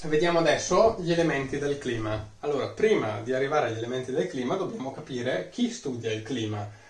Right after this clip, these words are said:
La meteorologia è la scienza che studia il clima, quindi quella scienza che ci dà tutte le informazioni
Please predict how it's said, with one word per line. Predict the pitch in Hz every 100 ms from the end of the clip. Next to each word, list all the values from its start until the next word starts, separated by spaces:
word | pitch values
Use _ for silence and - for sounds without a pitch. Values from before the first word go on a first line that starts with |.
| -
La | 156
meteorologia | 165 208 180 156 151 165 147 131 170
è |
la | 202
scienza | - 156 139 170
che | 165
studia | - 135 123
il | 139
clima, | 127 110 110
quindi | 127 143 110
quella | - 139 120 120 -
scienza | - 123 110 165
che | 160
ci | 139
dà | 131
tutte | - 180 127
le |
informazioni | 123 113 127 160 165 131 107 135